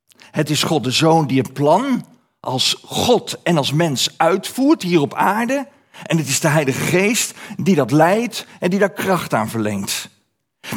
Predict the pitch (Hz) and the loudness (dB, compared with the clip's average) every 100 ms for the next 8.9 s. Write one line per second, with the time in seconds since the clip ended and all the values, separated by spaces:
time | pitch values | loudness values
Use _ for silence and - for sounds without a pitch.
0 | - - 165 - 180 190 165 135 156 220 | -8 -4 -2 0 2 2 2 0 2 4
1 | 311 349 339 - - - 180 175 - - | 4 2 0 -12 -10 -4 -2 0 0 -2
2 | - 320 320 302 277 170 123 - - - | 0 2 2 2 2 2 -2 -6 -10 -10
3 | - - 190 190 175 156 147 - 294 320 | -4 0 2 2 2 0 -6 -2 0 2
4 | 285 262 294 - 294 - 214 262 269 165 | 2 2 2 0 -4 0 2 2 4 2
5 | 131 113 - - - - 208 190 208 294 | 0 -2 -6 -10 -8 -2 2 6 6 6
6 | 269 233 156 - 156 147 131 120 113 - | 2 -2 -4 -2 0 0 0 -2 -2 -10
7 | - - - 214 202 110 294 285 247 175 | -16 -14 -2 0 2 2 2 2 2 0
8 | 175 - 156 151 123 117 90 101 | -2 -2 0 0 0 -2 -4 -6